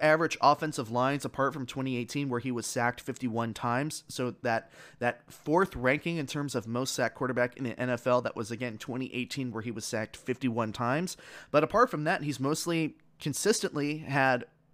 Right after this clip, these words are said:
an, a very good offensive line, uh, as an O-, uh, uh, O-, Oakland Raider, as a Las Vegas Raider. And statistically, you can argue that what Brian Mayock said was true in terms of saying that John Gruden has gotten the best out of Derek Carr.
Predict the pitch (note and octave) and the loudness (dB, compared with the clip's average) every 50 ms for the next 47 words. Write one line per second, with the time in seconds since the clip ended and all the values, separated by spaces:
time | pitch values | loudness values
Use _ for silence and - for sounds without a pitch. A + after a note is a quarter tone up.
0 | _ _ B2+ B2+ A#2+ - C3 B2 G#2+ G2 C3 D3 F#3+ G#3+ G3 D#3 C3+ C3+ B2+ A#2+ | _ _ -6 -6 0 0 0 0 2 2 4 4 4 4 4 2 2 4 6 6
1 | A2+ A2+ - B2 A2+ A2 A2+ G2+ G2+ A2 G#2+ G#2 G#2+ G2+ - - A#2 A2+ G#2+ G#2 | 4 4 2 -2 -4 -4 -4 -4 -2 -2 -2 -2 -2 -4 -6 -6 -4 -4 -2 -4
2 | G2+ - - B2 A#2+ B2 A#2 - A#2 A2+ F2+ - - A#2 G#2+ - - - G2 F#2 | -4 -4 -4 -4 -4 -4 -6 -6 -8 -8 -8 -6 -4 -4 -4 -4 -6 -8 -10 -8
3 | - - A#2 - - - - - - - B2 A#2+ - A2 G#2+ A2 A2+ A2 G#2+ A2 | -6 -6 -6 -4 -4 -6 -6 -2 0 0 0 0 -2 -6 -4 -2 -2 -2 -2 -4
4 | - - - - - - - - C3+ D3 D#3+ - D#3 D3 C#3 C#3 C3 C3 - C3+ | -6 -8 -14 -18 -18 -8 2 6 8 8 8 8 6 6 8 8 8 8 6 2
5 | C3+ B2+ B2+ A2 A#2 - B2+ A2+ A2+ B2 D3 D#3+ E3 - _ _ _ _ _ _ | 2 2 2 0 -4 -2 -2 -2 0 0 -2 -4 -4 -10 _ _ _ _ _ _
6 | _ _ _ _ _ _ _ _ _ _ _ - - - - G#3+ A#3+ C4 B3+ - | _ _ _ _ _ _ _ _ _ _ _ -20 -18 -4 0 0 2 2 0 2
7 | - A3 - - B3+ B3 - A#3 - G#3 G#3 E3 F3 F#3+ - - G#3+ G3 G#3 F#3+ | 0 2 2 2 0 0 -2 -4 -2 -2 -2 -2 -2 -4 -4 -2 -2 -2 -2 0
8 | - - F3 F#3+ G3 F#3 - C#3+ C#3+ C#3 C#3 C#3 - - - - - - - - | 0 0 2 2 0 -2 -2 -2 -2 -2 -2 -4 -8 -14 -20 -20 -20 -20 -8 0
9 | B2+ C#3+ C#3+ C#3 C3+ - - - C3+ D3 C#3 - A#2 C3 C#3+ D3 D3 C3+ C3 C#3+ | 4 6 6 6 4 0 -4 0 2 2 2 2 2 4 4 6 6 4 2 2
10 | C#3+ C3+ B2+ A#2+ - - - D3+ C#3 B2 A#2 A#2+ A#2 - - - G3 F#3 F3+ F3 | 2 2 2 0 0 0 2 2 2 2 0 -2 -2 -2 -2 0 2 2 2 2
11 | E3+ - C#3+ C3+ B2 - D3+ C#3+ C#3+ C3 B2+ A#2+ - - D3 C#3+ C3 A#2+ A#2+ G#2+ | 0 0 -4 -4 -4 -2 -2 -2 -2 -2 -4 -4 -2 -2 0 0 0 0 -2 -2
12 | G#2+ - B2 C3 C3+ A#2+ C3 C3+ B2+ B2+ B2 B2 C3 A#2 - - B2 A2+ - A#2+ | 0 0 0 0 0 -2 -2 -2 -2 -2 -2 -2 -4 -4 0 0 0 0 0 -2
13 | A#2 G2 B2 B2+ - - B2+ A2+ A2+ G#2 A#2+ A#2 G#2+ - - E3+ E3+ G3 F#3 F#3 | 2 4 4 4 4 4 2 2 2 4 4 2 2 2 2 4 6 6 6 4